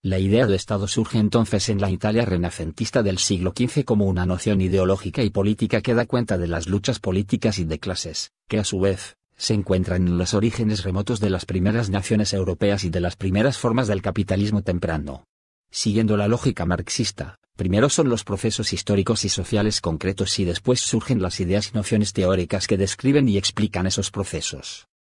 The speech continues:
La idea o el concepto de Estado, en sí misma,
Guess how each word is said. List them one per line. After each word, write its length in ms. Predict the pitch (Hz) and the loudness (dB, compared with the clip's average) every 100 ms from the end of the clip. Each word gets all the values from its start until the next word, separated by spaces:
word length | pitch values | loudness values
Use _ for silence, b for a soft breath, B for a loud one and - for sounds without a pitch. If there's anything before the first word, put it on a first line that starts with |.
| _ _ | _ _
La 160 | - 92 | -2 0
idea 280 | 95 107 131 | 4 4 6
o 60 | |
el 80 | 107 | 4
concepto 440 | 95 92 110 95 101 | 0 0 -2 0 0
de 80 | 87 | 0
Estado, 400 | - 80 73 - _ | -2 -6 -6 -12 _
en 140 | 107 107 | 0 0
sí 140 | - | 0
misma, 360 | 87 80 - | -6 -8 -12